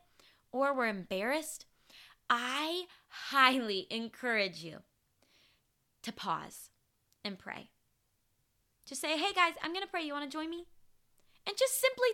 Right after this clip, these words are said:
thank God for your food with your friends. Pray a blessing over it in the conversation y'all are about to have,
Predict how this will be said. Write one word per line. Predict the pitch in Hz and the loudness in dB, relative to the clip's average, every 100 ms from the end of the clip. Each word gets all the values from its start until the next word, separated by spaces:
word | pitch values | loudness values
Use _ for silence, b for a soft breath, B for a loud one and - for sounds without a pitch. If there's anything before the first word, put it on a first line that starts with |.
| 440 | 4
thank | 427 403 | 2 8
God | 381 370 | 6 6
for | 370 | 0
your | 359 | 0
food | - 381 277 220 | -2 -2 -2 -4
with | 262 | -6
your | 294 | -4
friends. | 349 311 190 - - _ _ _ - | 0 0 -2 -10 -18 _ _ _ -2
Pray | 339 | 2
a | 320 | 4
blessing | 269 285 311 | 2 0 -2
over | 302 330 | -2 2
it | 349 - | 2 2
in | 294 | -2
the | 285 | 0
conversation | 285 277 294 311 311 269 | 0 0 -2 -4 -4 -2
y'all | 247 220 | 0 2
are | 220 | 2
about | 214 - | 0 -2
to | 247 | 0
have, | - 262 | 6 6